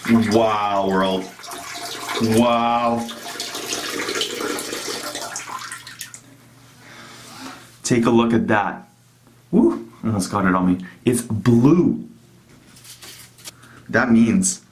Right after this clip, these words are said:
I just took my body from a six point three-ish to about a seven point eight to eight. That is absolutely crazy.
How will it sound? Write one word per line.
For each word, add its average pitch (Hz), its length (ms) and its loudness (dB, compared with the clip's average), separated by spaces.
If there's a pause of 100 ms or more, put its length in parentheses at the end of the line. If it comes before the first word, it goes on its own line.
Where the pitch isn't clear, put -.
(240)
I 107 100 2
just - 200 -2
took 180 120 0
my 151 140 2
body 92 380 2
from 92 500 0 (840)
a 113 120 0
six - 420 -2
point 147 420 0
three-ish 117 680 2 (240)
to - 160 0
about 143 260 2
a 123 60 -2
seven 156 480 0
point 135 400 0
eight 117 200 6
to - 220 -4
eight. - 300 0 (640)
That 131 140 2
is 139 140 0
absolutely 113 560 2
crazy. - 600 0